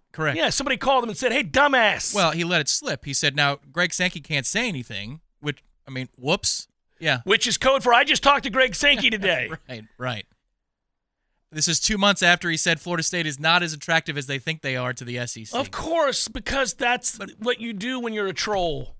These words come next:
Speaker 1: Agreed. Which is, we know what he is, but it is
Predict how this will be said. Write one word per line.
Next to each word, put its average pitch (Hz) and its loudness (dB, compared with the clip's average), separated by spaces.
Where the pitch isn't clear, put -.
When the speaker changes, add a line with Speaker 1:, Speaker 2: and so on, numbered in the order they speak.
Speaker 1:
Agreed. 156 0
Which 127 -6
is, 131 -6
we 151 0
know 160 8
what 180 4
he 196 0
is, 151 2
but 131 -4
it 127 -2
is 196 4